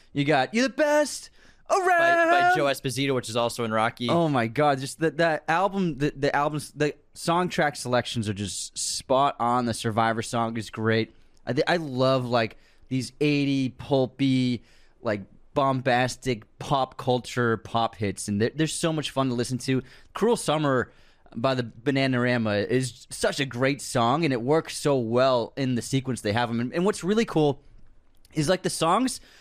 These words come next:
Speaker 1: they'll play for, like, the entire scene.
Speaker 2: Yeah.
Speaker 1: Of, like, during that, like, soccer tryouts, and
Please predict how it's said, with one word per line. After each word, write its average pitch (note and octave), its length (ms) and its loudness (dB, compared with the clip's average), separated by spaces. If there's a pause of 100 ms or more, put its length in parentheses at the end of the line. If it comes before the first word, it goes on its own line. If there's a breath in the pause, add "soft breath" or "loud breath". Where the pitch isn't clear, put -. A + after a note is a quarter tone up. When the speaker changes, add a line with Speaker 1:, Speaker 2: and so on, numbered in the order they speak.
(240 soft breath)
Speaker 1:
they'll C#4 120 2
play A3+ 280 -2
for, - 120 -8
like, E3 200 0
the D3 100 0
entire C#3+ 440 0
scene. A#2 460 -2
Speaker 2:
Yeah. A#2+ 280 0
Speaker 1:
Of, G#2+ 80 -6
like, D3+ 240 -2
during G#3+ 240 0
that, G3+ 200 0
like, E3 200 0
soccer F#3+ 360 -2
tryouts, A2 460 0
and G#2+ 140 -2